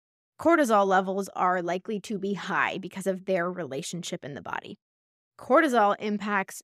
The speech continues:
not only how well your G I tract can absorb things, but also your gut motility. So the way the smooth muscle in your intestines actually moves food from your stomach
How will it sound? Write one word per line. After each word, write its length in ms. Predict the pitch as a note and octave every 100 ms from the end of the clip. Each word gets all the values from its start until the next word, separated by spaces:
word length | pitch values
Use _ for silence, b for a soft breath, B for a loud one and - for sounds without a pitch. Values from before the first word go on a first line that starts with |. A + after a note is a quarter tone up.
| -
not 280 | G#3+ G#3+ A#3 -
only 400 | A3 A3 A3 G3+
how 300 | - G#3 G#3+
well 380 | G3+ G3 G3 G3+
your 300 | F#3 G3+ F#3
G 200 | G3 F#3+
I 140 | F#3+
tract 340 | - G3 F#3 -
can 180 | - -
absorb 640 | F#3+ F#3+ C4 D4 G4+ E4+
things, 540 | - - D#3 A3+ - - _ _ _ -
but 120 | A#3 -
also 320 | - C#4+ C#4+ C4+
your 200 | B3+ G#3+
gut 300 | G3 F#3 -
motility. 720 | G3+ F3+ - G3+ D#3 F2 A#2
So 160 | G3+ G#3+
the 140 | F#3+
way 340 | F3+ F#3+ G#3 G#3+
the 140 | G3+
smooth 420 | - G#3 G3 F#3+
muscle 340 | G3 F3+ - G3
in 160 | F#3
your 160 | F#3 D#3
intestines 680 | E3 - B3 - G3+ G3+ F#3+ -
actually 400 | - - G3+ F#3+
moves 600 | F#3+ G#3 B3+ B3+ A3+ -
food 380 | - A#3+ C#4+ - _ _ _ _
from 320 | _ A3 G#3+
your 120 | G3+ F#3+
stomach 460 | - G#3+ B3 B3